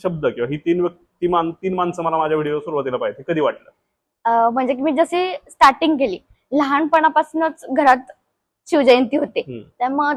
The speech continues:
Speaker 2: ते संस्कार,
Speaker 1: हम्म.
Speaker 2: मग जसे मी व्हिडिओ सुरू केले तसं एकच, मी जे पण वाक्य बोलायचे ना, त्याच्या आधी "नमस्कार, जय
Speaker 1: हम्म.
Speaker 2: जिजाऊ, जय शिवराय, जय शंभूराजे."
Speaker 1: बरं.
Speaker 2: म्हणजे की ते एक, अ, प्रेरणा झाली, की
Speaker 1: हम्म.
Speaker 2: ते वाक्य नाही ना बोललं, तर मला असं
Speaker 1: हम्म.
Speaker 2: वाटतं, की माझा व्हिडिओ अर्धा राहिलाय
Speaker 1: बरं.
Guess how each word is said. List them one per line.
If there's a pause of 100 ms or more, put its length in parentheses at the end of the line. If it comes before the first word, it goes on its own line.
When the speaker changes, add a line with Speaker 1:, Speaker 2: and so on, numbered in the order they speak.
Speaker 2:
ते
संस्कार,
Speaker 1:
हम्म.
Speaker 2:
मग (760)
जसे
मी
व्हिडिओ
सुरू
केले (260)
तसं
एकच,
मी
जे
पण
वाक्य
बोलायचे
ना,
त्याच्या
आधी
"नमस्कार,
जय
Speaker 1:
हम्म.
Speaker 2:
जिजाऊ,
जय
शिवराय,
जय
शंभूराजे."
Speaker 1:
बरं.
Speaker 2:
म्हणजे
की
ते
एक,
अ, (400)
प्रेरणा
झाली,
की
Speaker 1:
हम्म.
Speaker 2:
ते
वाक्य
नाही
ना
बोललं,
तर
मला
असं
Speaker 1:
हम्म.
Speaker 2:
वाटतं,
की
माझा
व्हिडिओ
अर्धा
राहिलाय
Speaker 1:
बरं.